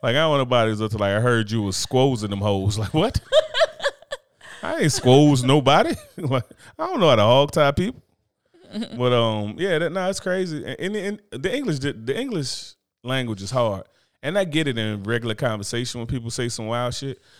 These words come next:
Speaker 1: But when you hop on the internet and you use the device that has the entire internet and to type up a dumbass statement about some shit on the internet, it's like the audacity to be that lazy. You know what I'm
Speaker 2: Yeah.
Speaker 1: saying? Where it's like, you coulda
Speaker 2: Which
Speaker 1: just Googled the
Speaker 2: dictionary
Speaker 1: shit and
Speaker 2: did she
Speaker 1: checked.
Speaker 2: use?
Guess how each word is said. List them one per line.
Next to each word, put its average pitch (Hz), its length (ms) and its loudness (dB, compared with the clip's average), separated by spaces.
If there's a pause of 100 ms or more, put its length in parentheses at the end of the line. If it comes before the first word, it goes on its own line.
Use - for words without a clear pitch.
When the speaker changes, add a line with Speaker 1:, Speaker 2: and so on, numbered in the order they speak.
(120)
Speaker 1:
But 135 140 4
when 147 180 -2
you 302 160 2
hop 208 280 0
on 170 140 -4
the 117 60 -6
internet 101 500 -6 (460)
and 151 160 4
you 185 60 -2
use 254 340 6
the 165 140 0
device 139 480 2
that 127 140 2
has 135 280 4
the 117 140 0
entire 143 400 4
internet 123 480 -2
and 107 240 -2
to 101 80 -4
type 156 300 4
up 135 160 0
a 107 40 -2
dumbass 139 500 2
statement 113 440 -2
about 110 260 -2
some 123 160 -6
shit - 200 0
on 147 200 2
the 117 100 -4
internet, 127 380 0
it's 143 160 -4
like 202 220 0 (480)
the 208 120 6
audacity 202 720 4
to 147 100 -2
be 156 160 0
that 135 160 6
lazy. 101 420 0 (140)
You 156 140 0
know 208 80 4
what 202 60 4
I'm 202 60 2
Speaker 2:
Yeah. 202 200 2
Speaker 1:
saying? 185 100 0
Where 180 120 2
it's 202 140 -2
like, 160 200 0 (260)
you 294 140 6
coulda 277 220 2
Speaker 2:
Which 151 100 0
Speaker 1:
just 139 280 2
Googled 214 200 6
the 277 80 2
Speaker 2:
dictionary - 60 -4
Speaker 1:
shit - 120 -2
and 165 140 -2
Speaker 2:
did - 0 -
she 208 340 -2
Speaker 1:
checked. 254 120 -10
Speaker 2:
use? 147 400 -16